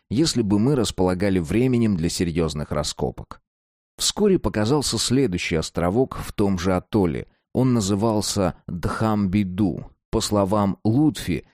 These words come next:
через шестьдесят лет после обращения мальдивцев в ислам здесь была предпринята попытка возродить буддизм. Интересное сообщение, тем более, что я впервые услышал,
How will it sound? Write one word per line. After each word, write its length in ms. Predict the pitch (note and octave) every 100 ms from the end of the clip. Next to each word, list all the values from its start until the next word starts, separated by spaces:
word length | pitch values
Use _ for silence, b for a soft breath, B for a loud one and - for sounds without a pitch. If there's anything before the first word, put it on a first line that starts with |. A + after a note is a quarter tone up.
| _
через 260 | - D#3 C#3+
шестьдесят 640 | - C3 A2 A#2+ D#3 D3
лет 260 | A2 B2 -
после 320 | G2 F2+ F2+
обращения 580 | E2+ F#2 - A2+ G2 F2+
мальдивцев 720 | F#2 F#2 F2 A2 G2 D#2 D2
в 140 | E2 F2
ислам 460 | - G#2 A2+ G#2+ b b
здесь 380 | F#2 F#2+ D#3 C#3
была 240 | A2+ G2+
предпринята 600 | F2 F#2+ - D#3 E3 B2+
попытка 600 | E3 F3 - D3+ - B2+
возродить 580 | A2+ G#2 F#2 F2 G2 F#2+
буддизм. 760 | F#2 G#2 G2+ A2+ A2+ D#2 A#1 - _ _ _ -
Интересное 640 | B2 C3 G#3+ G3 - G2
сообщение, 880 | - F#2 E2 - E2+ D2 A1 - - -
тем 240 | A#2 G#2+
более, 320 | A#2 A#2 G2+
что 180 | - F2
я 220 | E2+ E2
впервые 500 | - - G#2+ G#2+ A2+
услышал, 640 | F#2+ F2+ G#2+ A#2+ - F2